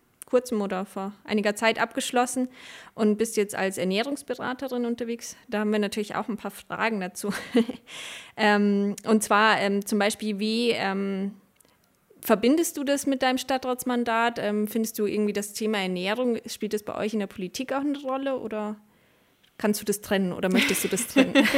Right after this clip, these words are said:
Speaker 2: Ähm, ich glaub, kommunalpolitisch spielt das tatsächlich keine Rolle. Wo es eher eine Rolle spielt, ist, glaub ich, wenn's wirklich um, ähm, landes- oder, oder bundesweite Themen geht. Und natürlich ist Ernährung im, im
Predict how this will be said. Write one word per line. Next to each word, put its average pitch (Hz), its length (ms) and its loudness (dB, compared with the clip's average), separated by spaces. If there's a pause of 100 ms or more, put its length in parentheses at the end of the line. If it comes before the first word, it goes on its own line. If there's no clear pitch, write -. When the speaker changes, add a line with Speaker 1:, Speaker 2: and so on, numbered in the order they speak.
(840)
Speaker 2:
Ähm, 202 420 -4 (120)
ich - 60 -20
glaub, 214 220 4
kommunalpolitisch 214 880 2
spielt 214 240 -4
das 202 80 -2
tatsächlich 208 440 -8
keine 214 240 0
Rolle. 208 260 0
Wo 233 40 -2
es 240 100 -2
eher 339 180 4
eine 294 100 6
Rolle 262 160 2
spielt, 247 240 -4
ist, 240 160 -2
glaub 214 180 -2
ich, 208 100 -2
wenn's 202 280 -4
wirklich 214 320 -10
um, 202 240 -4 (500)
ähm, 196 160 -6 (480)
landes- 247 480 4
oder, 214 320 -2
oder 208 140 0
bundesweite 247 560 0
Themen 233 400 -2
geht. 226 320 -2
Und 208 240 -4 (240)
natürlich 240 380 0
ist 226 120 -4
Ernährung 220 520 4
im, 214 140 -2 (400)
im 220 140 -4